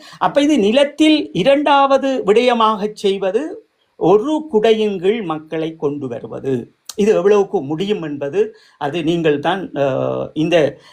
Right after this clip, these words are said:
சுய நிர்ணய உரிமைக்காக ஒவ்வொரு ஈழத்தமிழனும் தன்னுடைய சித்தப்பா, பெரியப்பா, அக்கா, பெரியம்மா, மாமி,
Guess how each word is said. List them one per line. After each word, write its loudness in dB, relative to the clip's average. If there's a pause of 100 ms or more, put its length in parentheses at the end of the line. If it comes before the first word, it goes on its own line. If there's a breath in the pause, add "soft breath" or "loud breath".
சுய 2
நிர்ணய 4
உரிமைக்காக 2
ஒவ்வொரு 0
ஈழத்தமிழனும் -2
தன்னுடைய -6
சித்தப்பா, -2
பெரியப்பா, 0
அக்கா, 0
பெரியம்மா, -2
மாமி, -2